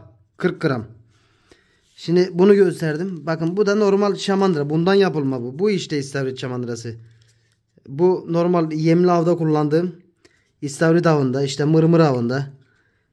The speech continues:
dip şeylerinde kullandığım şamandır arkadaşlar bu. Hemen buraya geliyorum. Yine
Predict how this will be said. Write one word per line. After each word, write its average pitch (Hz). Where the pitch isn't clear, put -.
dip 208
şeylerinde 180
kullandığım 170
şamandır 170
arkadaşlar 127
bu. 98
Hemen 175
buraya 180
geliyorum. 175
Yine 170